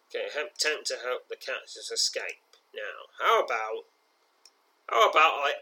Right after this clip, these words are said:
actually use that key I found? Yeah. Time for some big brain energy. Use it.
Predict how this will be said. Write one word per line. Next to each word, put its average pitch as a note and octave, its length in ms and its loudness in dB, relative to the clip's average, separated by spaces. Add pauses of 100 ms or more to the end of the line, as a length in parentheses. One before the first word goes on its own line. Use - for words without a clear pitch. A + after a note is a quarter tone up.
actually D3 580 4
use B2+ 380 -8
that B2 340 -6
key G#3+ 380 6
I F#2 220 -8
found? C#2+ 840 -12 (1800)
Yeah. A#2+ 400 -4 (1120)
Time A2 320 -8
for A2 100 -14
some - 300 -8 (100)
big - 300 -10
brain C3 540 -4
energy. F2+ 720 -8 (1600)
Use D#3+ 240 -6
it. - 300 -14